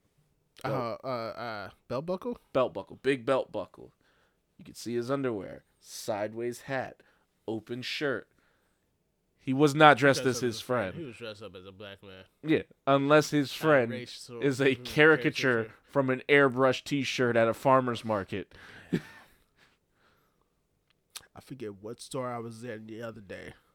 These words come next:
Speaker 2: I think Spencer's. I'm gonna call you out, Spencer's. They had airbrush tees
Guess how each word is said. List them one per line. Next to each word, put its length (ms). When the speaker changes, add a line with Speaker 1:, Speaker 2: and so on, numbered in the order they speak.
Speaker 2:
I 40
think 200
Spencer's. 720
I'm 60
gonna 140
call 200
you 140
out, 120
Spencer's. 580
They 220
had 300
airbrush 680
tees 500